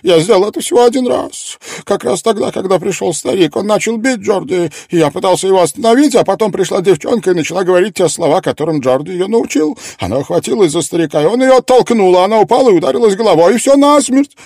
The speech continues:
Он заискивающе посмотрел Иншу в глаза. «Он сказал мне, что убьёт Джорди,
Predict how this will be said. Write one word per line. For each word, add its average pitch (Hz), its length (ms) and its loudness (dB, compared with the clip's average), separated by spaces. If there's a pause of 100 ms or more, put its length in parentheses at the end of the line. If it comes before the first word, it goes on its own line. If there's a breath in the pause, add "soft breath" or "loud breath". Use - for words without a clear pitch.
Он 123 180 -10
заискивающе 110 760 -8
посмотрел 92 680 -8
Иншу 85 300 -10
в 92 40 -10
глаза. 95 400 -4 (380)
«Он 139 120 -2
сказал 156 340 0
мне, 180 140 -2
что 185 180 0
убьёт 202 400 2
Джорди, 185 420 -2